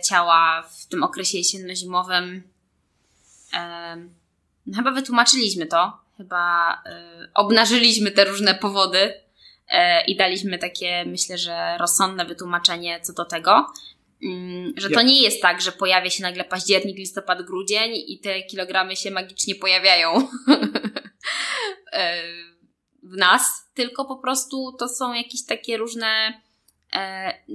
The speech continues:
Speaker 1: może czasami nie do końca uświadomione, e, kwestie, które się pojawiają i to jest jakby z-, zbiór różnych takich właśnie, e, przyczyn, które potem powodują, że, że stajemy na tej, e, wadze i, i tych kilogramów jest więcej. Natomiast, e, jeżeli chodzi o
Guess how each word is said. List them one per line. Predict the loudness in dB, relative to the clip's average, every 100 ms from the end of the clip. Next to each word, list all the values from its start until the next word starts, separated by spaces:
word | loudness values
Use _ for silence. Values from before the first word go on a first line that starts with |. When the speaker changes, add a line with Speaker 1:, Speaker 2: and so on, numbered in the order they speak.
| 0
Speaker 1:
może | 2 2 2
czasami | 2 4 6
nie | 4
do | 4
końca | 4 4 4
uświadomione, | 2 2 2 2 4 4 6 6 4 2
e, | 0 -4
kwestie, | -2 0 0 -2
które | -2 -2
się | -2
pojawiają | -2 0 2 4 4 4
i | 0
to | -2
jest | -2
jakby | -2 -4 -4 -2 -2 -2 -2
z-, | -4 -6 -14 -10
zbiór | -8 0 4 4 4
różnych | 4 4 2
takich | 0 -6 -6
właśnie, | 0 0 0 -2 -2 0
e, | 0 2
przyczyn, | 0 2 0 0
które | -8 -8
potem | -6 -6 -8 -8
powodują, | -8 -6 -4 -6 -2
że, | 2 2 0 -10 -16 -8
że | -4
stajemy | 2 4 4 4
na | 2
tej, | 4 4 4 0 2
e, | 2 2 2
wadze | 4 4 4 2 2
i, | 0 -4
i | -4
tych | -6
kilogramów | -4 -2 -2 -4 -6
jest | -8
więcej. | -6 -6 0 0 -2 -8 -20 -6
Natomiast, | -2 2 2 2 0
e, | 0 2 2 2 2
jeżeli | 0 -2 -2
chodzi | -4 -2 0
o | 4 2 2 -2 -2 -4 -6 -10